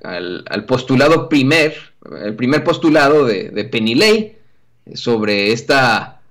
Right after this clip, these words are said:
eh, pues esta situación, esta, eh,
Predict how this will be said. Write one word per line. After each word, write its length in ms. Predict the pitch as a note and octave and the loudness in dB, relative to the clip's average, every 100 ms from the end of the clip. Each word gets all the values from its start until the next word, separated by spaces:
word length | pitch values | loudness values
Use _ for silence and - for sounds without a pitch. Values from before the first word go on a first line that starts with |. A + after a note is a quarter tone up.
| _ _ | _ _
eh, 760 | - - G#1 - - - - - - - _ _ | -20 -18 -16 -16 -16 -18 -20 -20 -20 -20 _ _
pues 200 | - G2+ | -8 -2
esta 200 | B2+ C3 | -2 0
situación, 580 | C3+ B2+ B2 - C#3+ C3+ | 0 2 0 0 0 2
esta, 600 | C3 - C3+ A2+ - - _ _ _ _ _ _ _ | 0 0 0 0 -4 -12 _ _ _ _ _ _ _
eh, 340 | G#2+ G2 F2+ | -10 -8 -8